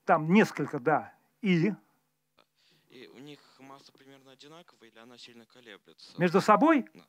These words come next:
Speaker 1: Ну, конечно, это может быть все что угодно. Это может быть какой-то там вот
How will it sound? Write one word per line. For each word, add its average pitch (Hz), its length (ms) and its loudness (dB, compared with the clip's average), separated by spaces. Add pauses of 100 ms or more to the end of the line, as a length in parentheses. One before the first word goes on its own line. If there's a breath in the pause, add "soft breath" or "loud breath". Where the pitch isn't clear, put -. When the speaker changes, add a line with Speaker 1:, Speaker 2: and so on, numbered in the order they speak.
Speaker 1:
Ну, 180 100 2
конечно, 226 380 4
это 165 120 -2
может 170 180 -2
быть 165 100 -6
все 170 100 -6
что 185 180 -2
угодно. 147 260 -2
Это 214 140 6
может 214 200 6
быть 208 100 0
какой-то 208 360 4
там 202 180 4
вот 196 240 -2